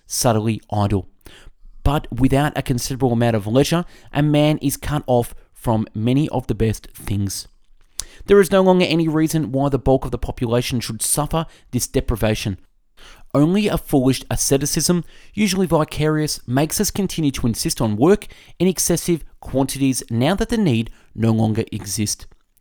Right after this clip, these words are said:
The butcher who provides you with the meat and the baker who provides you with the bread are praiseworthy because they are making money. But when you enjoy the food they have provided, you are merely frivolous, unless you eat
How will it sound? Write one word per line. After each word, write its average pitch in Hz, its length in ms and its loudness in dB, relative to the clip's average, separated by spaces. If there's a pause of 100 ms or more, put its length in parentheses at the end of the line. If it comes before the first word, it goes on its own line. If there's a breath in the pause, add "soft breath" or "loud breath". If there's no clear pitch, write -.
(460 loud breath)
The 208 80 4
butcher 233 320 2
who 202 140 4
provides 170 400 2
you 170 80 0
with 147 120 0
the 135 60 2
meat 156 340 2
and 175 140 0
the 175 60 2
baker 170 340 0
who 165 160 0
provides 147 400 -2
you 120 60 -4
with 117 80 -2
the 107 60 -4
bread 170 320 0 (260 soft breath)
are - 80 -4
praiseworthy 127 680 2 (280 soft breath)
because - 240 -2
they 180 160 0
are 196 40 0
making 139 520 0
money. 104 340 0 (480 soft breath)
But 151 160 2
when 196 140 6
you 208 100 4
enjoy 196 260 4
the 175 100 4
food 180 440 0
they 135 140 2
have 135 160 -2
provided, 151 440 -2 (420 soft breath)
you 131 300 2
are 214 120 4
merely 127 400 4
frivolous, - 680 -2 (440 loud breath)
unless 131 420 2
you 202 140 -2
eat 127 220 0